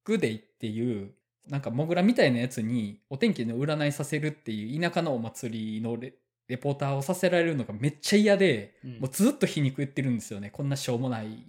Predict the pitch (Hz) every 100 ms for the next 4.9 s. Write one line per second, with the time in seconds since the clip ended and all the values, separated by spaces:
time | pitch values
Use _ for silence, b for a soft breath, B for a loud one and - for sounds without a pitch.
0 | 131 135 143 139 - 113 110 131 139 131
1 | 120 147 143 135 127 127 - _ _ 117
2 | 131 127 139 - - - 151 151 135 123
3 | 139 131 123 123 117 120 120 113 - 254
4 | - 135 - _ - 139 139 117